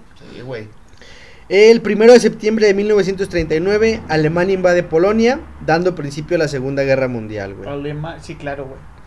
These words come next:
Speaker 3: Pues es que no mames, también <laughs> le juran paro a Polonia.
Speaker 2: De hecho, el tres de se-, o sea, eso fue el primero de septiembre, güey, Alemania invade, güey, y el tres de septiembre Francia y Gran Bretaña le declaran la guerra a Alemania, güey. Dicen, "Ya estuvo, güey, o sea,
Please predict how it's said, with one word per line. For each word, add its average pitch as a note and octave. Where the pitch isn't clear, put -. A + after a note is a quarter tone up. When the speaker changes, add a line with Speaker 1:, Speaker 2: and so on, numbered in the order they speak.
Speaker 3:
Pues E3
es F#3
que G3
no F#3
mames, F#3+
también B3+
<laughs> -
le F3
juran A#3
paro B3+
a A#3+
Polonia. C4+
Speaker 2:
De D3
hecho, F3+
el D3+
tres G3
de G#3
se-, G3
o E3+
sea, F#3
eso A3
fue A3
el G#3+
primero A3
de A3
septiembre, A3
güey, A#3
Alemania D#3
invade, G#3+
güey, A#3
y D3+
el C#3+
tres D#3+
de F3+
septiembre F3
Francia G3+
y G3
Gran F#3+
Bretaña G#3
le D3
declaran D3+
la C#3+
guerra C3+
a -
Alemania, D#3+
güey. B2
Dicen, A#2+
"Ya C3+
estuvo, G#3+
güey, A#3+
o A3
sea, B2+